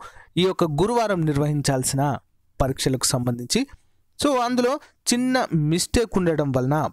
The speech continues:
ప్రభుత్వము నిలిపివేసింది ఫ్రెండ్స్, మొత్తమే నిలిపివేసింది. So మళ్ళీ ఎప్పుడు వాటికి, ఆ,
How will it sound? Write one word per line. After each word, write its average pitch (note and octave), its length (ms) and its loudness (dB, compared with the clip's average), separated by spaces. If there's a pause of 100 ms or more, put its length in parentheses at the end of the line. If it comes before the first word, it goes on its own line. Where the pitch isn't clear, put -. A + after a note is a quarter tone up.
ప్రభుత్వము C3+ 580 0 (200)
నిలిపివేసింది C#3 880 0
ఫ్రెండ్స్, G#2+ 380 -4
మొత్తమే C#3 340 0
నిలిపివేసింది. B2+ 800 0 (300)
So A#3+ 120 4
మళ్ళీ F#3 440 0
ఎప్పుడు F#3 380 0
వాటికి, E3+ 440 -2 (400)
ఆ, C3+ 540 0